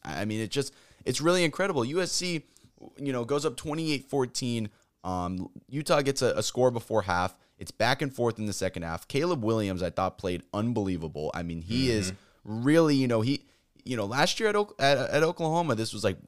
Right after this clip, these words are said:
Speaker 1: "Really? This is the guy who's supposed to be the number one pick and everything?" Yeah, this is the guy who's supposed to be the number one pick. This is, this was a
Speaker 2: <laughs>
Speaker 1: great transfer. He's definitely, you know, moving up in those, in that draft, you know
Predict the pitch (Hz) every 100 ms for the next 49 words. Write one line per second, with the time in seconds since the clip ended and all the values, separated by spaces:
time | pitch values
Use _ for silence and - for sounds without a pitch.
0 | _ 85 101 156 104 - 123 110 90 95
1 | 104 90 - 98 - 95 87 92 95 92
2 | 85 95 107 117 113 127 131 _ _ _
3 | - 123 101 123 123 131 101 107 110 107
4 | 95 104 98 95 87 85 78 73 76 -
5 | 90 - 98 82 - 98 95 95 95 82
6 | 95 113 - - 101 95 - 98 90 _
7 | _ - 101 95 104 101 104 95 92 90
8 | 98 95 92 92 - _ _ - 98 95
9 | 90 - 101 95 90 107 135 156 - 98
10 | 90 85